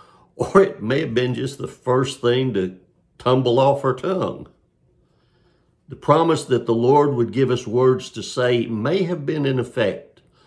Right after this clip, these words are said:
long before it was articulated.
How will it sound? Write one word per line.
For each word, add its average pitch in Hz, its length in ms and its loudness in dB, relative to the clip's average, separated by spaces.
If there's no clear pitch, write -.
long 107 840 0
before 95 400 -4
it 87 100 -2
was 87 180 -6
articulated. 85 920 -10